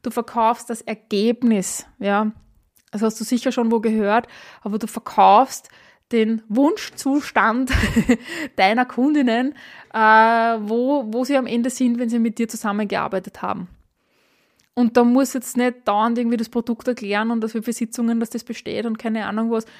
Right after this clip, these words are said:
sondern sag ihnen den Wunschzustand, wo sie nach eurer Zusammenarbeit sind. Das ist auch noch ganz wichtig, ähm,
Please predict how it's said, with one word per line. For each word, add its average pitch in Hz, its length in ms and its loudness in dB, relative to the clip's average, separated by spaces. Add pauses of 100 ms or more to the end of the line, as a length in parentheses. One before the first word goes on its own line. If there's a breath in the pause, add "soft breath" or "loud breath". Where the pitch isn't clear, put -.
(220 loud breath)
sondern 220 300 -2
sag 220 480 2
ihnen 240 500 -2 (340 soft breath)
den 220 200 0
Wunschzustand, 208 1080 -4
wo 202 220 -6
sie 208 160 -6 (100)
nach 202 220 -6
eurer 190 380 -6
Zusammenarbeit 185 680 -8
sind. - 300 -8 (380 loud breath)
Das 214 120 0
ist 220 140 -2
auch 202 120 0
noch 208 120 -2
ganz 202 280 -6
wichtig, 220 500 -8 (480 soft breath)
ähm, 196 460 -4